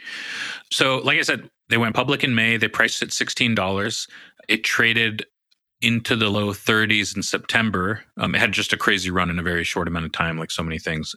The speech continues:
And then it traded off, and now it's in the low twenties. So it still trades at the low end of major SaaS companies. So it trades at, like, nine to ten times sales versus, you know, Cloudflare and Elastic, which are trading at fifteen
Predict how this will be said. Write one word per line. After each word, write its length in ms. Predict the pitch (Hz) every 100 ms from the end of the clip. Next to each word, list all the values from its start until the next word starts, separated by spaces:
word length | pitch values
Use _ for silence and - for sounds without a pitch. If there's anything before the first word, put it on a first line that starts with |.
| -
And 160 | 104
then 160 | 104 101
it 180 | 101 -
traded 320 | - 104 92
off, 320 | 92 95 95
and 100 | 98
now 160 | 92 90
it's 260 | 87 - -
in 140 | 90
the 80 | 82
low 160 | 80 80
twenties. 560 | - 80 62 53 - - _ - - - - -
So 380 | - 120 104 90
it 100 | -
still 300 | - - 196
trades 440 | 226 - 220 196 -
at 380 | 123 127 127 _ -
the 140 | 117
low 360 | 104 110 123 127
end 420 | 107 117 101 92
of 520 | - 101 90 92 -
major 560 | 104 101 104 98 95 - _ _ _
SaaS 260 | - 104 -
companies. 480 | 113 90 82 65 -
So 360 | 123 101 95
it 100 | 95
trades 240 | - 123 113
at, 80 | 101
like, 120 | 95
nine 280 | 101 104 104
to 80 |
ten 200 | 101 104
times 240 | 101 101 92
sales 360 | 139 135 135
versus, 500 | - 110 - 104 92
you 80 | -
know, 140 | 98 92
Cloudflare 840 | - 104 101 - 107 101 98 98
and 100 | 85
Elastic, 640 | 87 95 95 - 95 90 - _ -
which 200 | 98 -
are 80 | 92
trading 360 | - 95 90
at 100 | 87
fifteen 560 | - 95 - 90 80